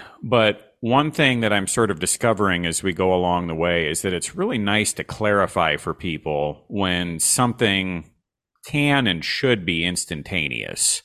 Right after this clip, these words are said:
and also when we're talking about things that are maybe going to be a little bit more difficult. And I think the, the conversation you and Alan are having is great, where if I'm a student, I understand, "Oh, what you're asking me to do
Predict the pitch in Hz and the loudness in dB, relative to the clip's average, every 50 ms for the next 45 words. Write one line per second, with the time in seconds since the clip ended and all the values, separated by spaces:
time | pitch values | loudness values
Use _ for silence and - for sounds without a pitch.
0 | _ - - - - - _ - - - - 110 104 98 98 95 95 92 92 98 | _ -20 -20 -20 -20 -20 _ -20 -12 -2 0 2 4 4 4 2 2 2 0 -2
1 | - - - 107 107 110 107 - - 127 117 110 104 98 95 92 95 92 90 87 | -2 2 4 6 6 6 4 4 2 4 4 4 4 2 0 -2 0 -2 -2 -2
2 | - 110 98 92 92 - 104 95 92 87 80 90 85 85 85 - - 107 95 92 | 2 2 4 4 4 2 -2 -2 -2 0 2 2 2 2 2 0 -2 0 0 0
3 | 92 92 90 92 92 - - 113 95 98 98 104 117 135 143 139 127 101 101 90 | 0 -2 -4 -4 -6 -2 -2 0 0 0 0 2 2 2 2 0 0 0 0 0
4 | 87 87 82 82 80 95 117 117 95 73 76 69 69 65 71 71 69 - 80 78 | 0 -2 -4 -4 -2 -2 0 0 0 -2 -2 -4 -6 -4 -4 -6 -4 -4 -6 -6
5 | 73 71 71 71 64 - 69 - - - 50 50 50 - - - - - - - | -6 -6 -6 -8 -8 -8 -10 -10 -8 -8 -8 -8 -10 -12 -14 -20 -20 -20 -20 -20
6 | - - - _ _ 113 110 107 104 98 95 95 95 - - 98 98 95 - 160 | -20 -20 -20 _ _ 0 0 2 4 4 2 2 0 -2 0 0 0 2 2 0
7 | 156 147 - - _ _ _ _ _ _ _ - 101 104 95 87 80 101 101 - | 0 0 -2 -8 _ _ _ _ _ _ _ -4 0 0 0 0 0 -2 -4 0
8 | 135 139 139 123 110 - - 135 131 127 - - 113 107 107 107 98 95 90 98 | 0 0 2 2 0 0 0 0 0 0 0 -2 -2 -2 0 0 -2 -2 -2 0
9 | 110 117 117 110 101 90 87 85 85 92 90 87 82 87 85 82 80 78 78 - | 0 0 0 0 0 0 -2 -2 0 0 0 0 0 -2 -4 -4 -4 -6 -8 -8
10 | - - 95 95 107 113 110 104 95 90 90 - - - _ - - - - _ | -10 -8 -2 0 2 2 4 4 2 0 -2 -4 -14 -16 _ -20 -20 -20 -20 _
11 | _ - 104 104 101 98 92 92 90 87 87 87 85 85 - _ _ _ _ _ | _ -2 0 2 4 4 4 4 4 4 2 0 -2 -4 -8 _ _ _ _ _
12 | 110 - - 107 107 98 90 80 - - - - 131 127 123 90 92 90 90 90 | -4 0 2 0 2 2 0 -2 -4 -4 0 2 2 2 2 2 -2 -6 -6 -8
13 | - _ 101 98 95 92 95 95 90 85 - - - 120 107 98 95 92 - - | -8 _ -2 0 0 0 0 -2 -2 -2 -2 -2 0 0 0 0 0 -2 -4 -4
14 | 143 127 120 104 110 120 117 143 160 151 147 147 143 143 - - 147 131 120 117 | 0 0 2 2 2 0 0 -2 -2 0 0 0 0 -2 -4 -4 -4 -2 -2 0
15 | 113 104 92 87 92 120 131 120 95 78 73 76 78 78 85 - | 0 -2 -2 -2 0 2 2 2 2 0 0 -4 -6 -6 -8 -12